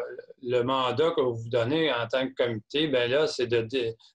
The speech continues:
de déblayer un peu la question, de voir les possibilités qui existent concrètes, là, dans, dans, soit dans des diocèses ou dans des, des milieux bien, bien concrets pour mettre en, en place ce projet-là, de, de créer des,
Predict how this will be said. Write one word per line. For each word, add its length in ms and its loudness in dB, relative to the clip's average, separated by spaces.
de 100 -4
déblayer 540 0
un 100 0
peu 120 2
la 140 2
question, 440 -2
de 120 -2
voir 220 0
les 120 0
possibilités 580 -2
qui 60 0
existent 640 -2
concrètes, 540 0
là, 180 2
dans, 300 0
dans, 180 0
soit 180 0
dans 140 0
des 140 0
diocèses 800 0
ou 60 -6
dans 220 -2
des, 300 -4
des 220 -4
milieux 600 -2
bien, 200 0
bien 220 -2
concrets 560 0
pour 340 2
mettre 320 0
en, 640 -6
en 60 -4
place 340 0
ce 60 2
projet-là, 960 2
de, 240 2
de 80 -2
créer 220 -2
des, 260 0